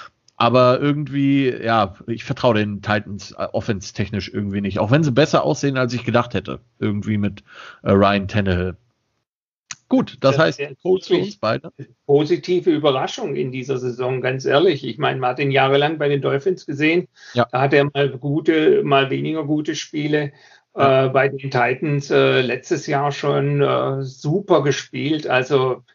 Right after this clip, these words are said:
Speaker 1: Ja. Ja, und
Speaker 2: was
Speaker 1: ich
Speaker 2: soll
Speaker 1: find
Speaker 2: ich
Speaker 1: vor allen Dingen, ähm, dadurch, dass er ja im Prinzip die Spiele gewinnen muss, sag ich mal, ne, weil alle Teams machen im Prinzip die Box voll und sagen, so, Derrick Henry läuft hier nicht gegen uns, ihr schlagt uns mal bitte mit dem Pass.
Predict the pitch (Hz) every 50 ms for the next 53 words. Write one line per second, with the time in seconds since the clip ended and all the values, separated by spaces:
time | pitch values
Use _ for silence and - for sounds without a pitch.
0 | _ _ _ _ _ _ _ 117 135 - - - - - - - _ _ _ _
1 | _ - 113 139 143 127 120 165 156 151 - - 135 131 139 143 147 147 143 131
2 | - - - - _ _ _ _ - 117 123 123 120 123 120 117 117 - _ _
3 | _ _ _ _ _ _ - 127 131 143 151 - - 151 123 147 135 127 127 131
4 | 135 127 - 131 113 - - 151 131 - 131 117 - - 147 139 143 135 123 110
5 | 113 101 120 131 127 123 123 139 165 180 - - - 110 98 98 98 92 - 95
6 | 90 85 73 78 90 110 131 131 120 110 - 117 127 135 131 - 139 139 135 127
7 | - 131 120 131 135 123 123 113 117 127 120 - 147 127 123 127 104 113 127 135
8 | - - - 156 151 151 156 160 165 139 120 131 135 131 127 127 123 110 120 127
9 | 131 139 160 180 160 - _ _ _ _ _ _ _ _ _ _ _ - 139 135
10 | 135 123 - 139 139 151 160 160 156 147 135 139 135 - - - 123 123 156 160
11 | - - 170 165 165 175 180 190 220 233 - - _ - - - 143 135 127 -
12 | 143 135 139 - 151 139 - - 139 131 135 127 127 127 131 123 127 123 123 123
13 | 131 160 175 - - -